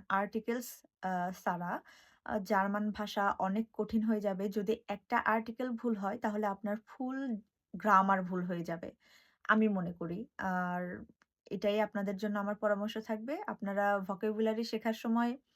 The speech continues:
আর্টিকেল সহ পড়বেন। আর আরেকটা কথা,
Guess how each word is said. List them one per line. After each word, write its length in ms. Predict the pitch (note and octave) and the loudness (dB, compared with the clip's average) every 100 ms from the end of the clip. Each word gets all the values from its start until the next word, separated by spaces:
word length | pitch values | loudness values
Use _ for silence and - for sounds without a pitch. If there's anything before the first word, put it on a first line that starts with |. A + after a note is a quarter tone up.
| _ _ _ - | _ _ _ -2
আর্টিকেল 360 | G3 G#3+ G#3+ | -2 0 -2
সহ 280 | G#3 G#3+ G3+ | -2 -2 -2
পড়বেন। 400 | F#3+ F#3 F#3 G#3+ - | -2 -2 -2 -2 0
আর 300 | A3 A#3+ B3+ C4 - | 2 4 4 0 0
আরেকটা 400 | G#3+ B3+ B3+ C4 | 0 -2 -6 -2
কথা, 380 | G#3+ G#3+ G#3 D#4 | -2 0 -2 -2